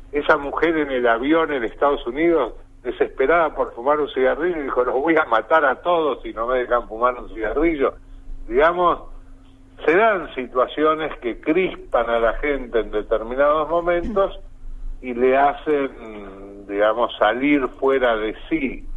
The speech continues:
Y lo que pasó en el Congreso, si no fuera que La Nación publica en la tapa la foto del diputado Agustín Rossi parado <laughs> arriba de un escritorio y tratando de calmar los ánimos,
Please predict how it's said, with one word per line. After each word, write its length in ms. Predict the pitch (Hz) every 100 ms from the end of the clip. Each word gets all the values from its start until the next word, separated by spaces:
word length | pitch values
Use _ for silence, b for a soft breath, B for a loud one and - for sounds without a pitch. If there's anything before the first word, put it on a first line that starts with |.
| b b b -
Y 60 | 170
lo 180 | 190 185
que 100 | -
pasó 300 | 175 202 233
en 80 | 240
el 160 | 220
Congreso, 800 | 180 185 180 202 208 202 196 - B B B B -
si 60 | 147
no 220 | 156 208
fuera 480 | 208 220 190 147 131
que 100 | 131
La 160 | 127 127
Nación 500 | 139 - 175 175 -
publica 440 | 139 147 156 160
en 100 | 139
la 180 | 139 135
tapa 340 | 165 156 135
la 140 | 120 110
foto 460 | - 151 156 135
del 360 | 127 117 117 113
diputado 420 | 123 131 131 151
Agustín 420 | 147 135 - 147
Rossi 400 | 147 160 139 135
parado 500 | - 117 151 - 160
<laughs> 0 |
arriba 240 | 131 156 147
de 100 | 151
un 100 | 135
escritorio 680 | 113 139 131 175 160 135 113
y 20 |
tratando 560 | 107 113 113 165 156 143
de 60 |
calmar 340 | 135 127 143 160
los 240 | 170 165
ánimos, 440 | 180 160 165 180